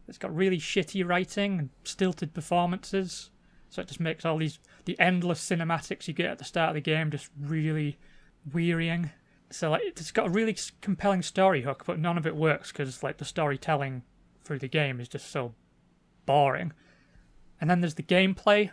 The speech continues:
which is, like, one of the one things Arkham Knight, look, not Arkham Knight, the, the Arkham games has already established, so you just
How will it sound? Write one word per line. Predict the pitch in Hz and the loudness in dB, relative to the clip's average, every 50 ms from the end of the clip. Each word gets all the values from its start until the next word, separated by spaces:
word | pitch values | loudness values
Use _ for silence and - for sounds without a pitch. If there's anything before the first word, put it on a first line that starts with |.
| - _ | -6 _
which | - 165 - 175 | -14 -10 -4 -2
is, | |
like, | 160 160 - | -2 0 2
one | 170 180 | 2 2
of | 165 | 2
the | 160 147 | 0 0
one | 160 175 170 160 | -2 -2 -2 -2
things | 156 - 165 160 160 151 - - | -2 -2 0 0 0 -2 -2 0
Arkham | 175 160 160 156 - 165 151 147 | 0 2 2 0 -2 -4 -2 -2
Knight, | 160 165 160 - _ _ - | -2 -2 -4 -6 _ _ -4
look, | 202 180 190 - - | 0 0 2 2 0
not | 156 160 156 | -2 -4 -4
Arkham | 131 127 127 - 147 143 | -6 -8 -8 -8 -10 -8
Knight, | - 135 - - - - - - - - - _ - | -8 -10 -10 -14 -20 -20 -20 -20 -20 -20 -20 _ -6
the, | 160 175 | -6 -4
the | - - 175 | 0 4 6
Arkham | 175 170 170 - - 165 156 | 8 8 8 6 2 -2 0
games | 143 165 165 170 180 185 196 190 - - - - - - | 2 2 2 4 2 0 0 -2 -4 -8 -10 -12 -10 -8
has | 175 147 | -2 0
already | 175 170 160 156 160 151 156 - - _ _ _ _ _ _ - - - | 2 2 2 2 0 -2 -4 -6 -14 _ _ _ _ _ _ -6 -4 -4
established, | - - - 185 170 175 170 190 190 - - - - | -4 0 2 2 2 4 4 2 0 0 -2 -8 -8
so | - 160 | -6 -4
you | 151 151 147 | -4 -2 -4
just | 180 151 - _ - | -4 -6 -6 _ -20